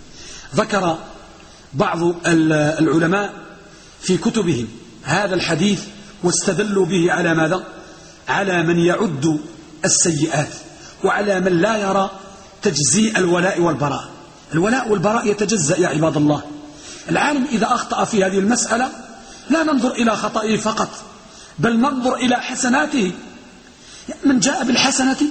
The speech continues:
لم يقل الله فله مثلها، فله عشر أمثالها،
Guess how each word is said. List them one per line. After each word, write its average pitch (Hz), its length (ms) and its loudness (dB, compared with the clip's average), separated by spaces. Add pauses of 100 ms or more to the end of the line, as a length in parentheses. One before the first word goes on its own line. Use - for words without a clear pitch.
(460)
لم - 80 -4 (100)
يقل 285 160 0
الله 262 320 2 (160)
فله 254 340 0
مثلها، 226 440 0 (380)
فله 247 360 0
عشر 233 320 0
أمثالها، 202 400 0